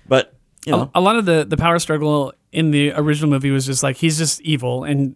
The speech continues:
Speaker 2: of course he wants power because that's what bad guys do. In this one, it's like, no, he wants to be, he's the villain because he has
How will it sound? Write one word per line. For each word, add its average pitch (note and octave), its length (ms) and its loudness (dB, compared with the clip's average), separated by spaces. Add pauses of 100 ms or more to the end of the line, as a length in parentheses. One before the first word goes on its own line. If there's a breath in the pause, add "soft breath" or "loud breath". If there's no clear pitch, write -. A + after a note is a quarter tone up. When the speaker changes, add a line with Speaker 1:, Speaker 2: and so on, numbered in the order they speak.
Speaker 2:
of D3 120 0
course C#3+ 200 0
he C3 160 -4
wants C#3+ 360 -6
power C3 300 -2
because B2+ 380 -4
that's C3+ 160 -4
what C#3 100 -4
bad B2+ 160 -4
guys C3 220 -4
do. C3 240 -6 (360 soft breath)
In D3+ 120 2
this E3+ 180 2
one, F3+ 160 2
it's D3 140 -2
like, C#3+ 180 0
no, D3 140 2
he E3 160 0
wants F#3 320 0
to D#3 80 -6
be, C3+ 500 2 (560 soft breath)
he's G3 240 2
the F3 100 2
villain D#3+ 380 4
because C#3 680 -2
he D#3 240 -2
has C3+ 640 -2